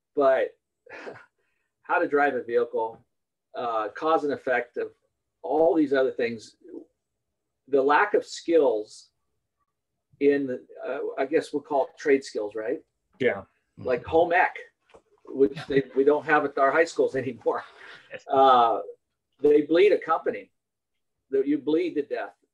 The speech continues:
Speaker 1: uh, with mistakes and, and damaged stuff. And, uh, it, it's,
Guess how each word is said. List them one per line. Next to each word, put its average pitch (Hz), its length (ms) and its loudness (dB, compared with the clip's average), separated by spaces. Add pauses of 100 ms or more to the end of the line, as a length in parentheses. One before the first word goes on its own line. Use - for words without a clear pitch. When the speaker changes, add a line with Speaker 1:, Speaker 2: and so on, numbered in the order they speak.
(380)
Speaker 1:
uh, 131 360 -4
with 131 240 0 (640)
mistakes 143 680 -4
and, 120 220 -8
and 123 260 -8
damaged 139 540 -4 (380)
stuff. - 440 -2
And, 113 200 -6 (920)
uh, 123 500 0 (160)
it, 139 240 4
it's, - 380 0